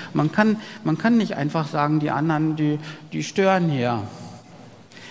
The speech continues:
sondern man muss jetzt irgendwie eine neue Kultur etablieren, wo dann alle miteinander zusammenleben können. Das ist halt so,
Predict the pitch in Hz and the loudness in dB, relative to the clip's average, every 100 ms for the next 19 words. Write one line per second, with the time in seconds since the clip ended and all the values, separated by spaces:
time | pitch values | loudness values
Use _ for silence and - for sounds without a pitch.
0 | - 165 160 160 170 170 165 170 180 170 | -14 -6 0 2 2 2 2 2 0 -2
1 | 165 170 170 165 160 156 156 165 - 170 | -4 -2 -2 0 2 2 2 0 -2 -4
2 | 151 190 165 175 165 156 160 165 170 165 | 0 2 2 2 -2 -2 0 2 2 0
3 | 156 160 165 156 160 160 160 160 156 156 | -2 -2 -2 0 0 2 2 2 0 0
4 | 156 156 151 151 160 151 139 120 135 123 | 0 0 0 2 2 4 0 -2 -2 0
5 | 131 156 143 - 107 - | 0 0 -2 -2 -6 -10